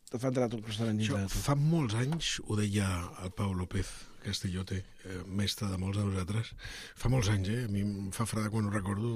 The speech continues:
Speaker 2: de l'antiguitat i com alguns perspicaços ja ho veien des de fa molt de temps, no? Deia, clar, en el moment que tu introdueixes el relativisme en el pensament, eh, i, i la realitat,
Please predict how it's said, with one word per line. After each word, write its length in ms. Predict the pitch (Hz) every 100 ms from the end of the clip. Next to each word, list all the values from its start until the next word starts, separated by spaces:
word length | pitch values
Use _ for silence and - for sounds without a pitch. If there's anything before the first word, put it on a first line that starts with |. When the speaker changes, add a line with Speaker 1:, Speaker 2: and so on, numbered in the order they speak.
| 98
Speaker 2:
de 80 | 101
l'antiguitat 720 | 95 95 95 104 101 107 104
i 100 | 107
com 240 | 104 117 104 - - - - 117
alguns 280 | 110 117
perspicaços 520 | - - 117 110 104 110
ja 80 |
ho 60 | 110
veien 200 | 107 101
des 120 | 98
de 80 | 98
fa 80 | -
molt 160 | 98 92
de 80 | 92
temps, 160 | 90 131
no? 80 | 139
Deia, 160 | 107 101
clar, 140 | 110 - - - -
en 80 | 117
el 80 |
moment 200 | 127 165 160
que 80 | 127
tu 120 | 135
introdueixes 480 | 120 113 117 120 107
el 80 | 101
relativisme 560 | 101 95 107 120 104
en 80 | 98
el 80 | 92
pensament, 540 | 98 - 113 113 101 180 - - - - - -
eh, 360 | - 110 101 98 -
i, 140 | 123 113 -
i 120 | 113
la 120 | 107
realitat, 600 | 101 104 104 101 123 -